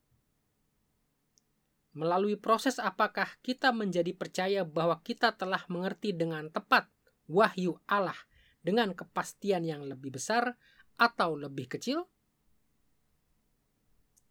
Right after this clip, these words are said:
Secara sederhana, Roh Kudus mengajar dan meyakinkan kita melalui proses ketundukan atau deference,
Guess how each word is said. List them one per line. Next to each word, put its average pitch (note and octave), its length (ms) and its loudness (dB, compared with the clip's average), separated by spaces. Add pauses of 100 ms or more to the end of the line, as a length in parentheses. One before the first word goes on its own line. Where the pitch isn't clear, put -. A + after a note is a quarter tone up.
(600)
Secara D4 400 2
sederhana, G3+ 720 2 (400)
Roh G3+ 240 2
Kudus A#3 320 -2
mengajar F#3 560 2
dan D#3+ 160 0
meyakinkan E3 640 -4
kita F#3 320 -2
melalui E3 480 -2
proses G3 480 -4
ketundukan E3+ 800 -4 (240)
atau F3+ 320 -2
deference, F3 720 -4